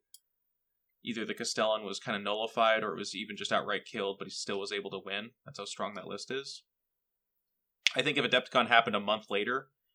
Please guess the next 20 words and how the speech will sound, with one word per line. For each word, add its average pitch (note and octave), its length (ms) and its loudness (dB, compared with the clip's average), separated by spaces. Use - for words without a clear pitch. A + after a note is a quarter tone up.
there'd A2+ 160 0
be A2 60 -2
a G#2 80 2
lot G#2+ 380 8
of G2+ 80 -6
things G2 400 -8
very, A2 260 0
very G2+ 300 -2
different, - 320 -8
right? G#2 180 2
I A2 80 -2
think G#2+ 180 -2
assassins G#2+ 640 6
are - 20 -6
gonna G#2 140 -6
change G#2+ 320 -4
the G#2 80 -4
meta G2 380 -2
a G2+ 80 -6
lot. G2 400 0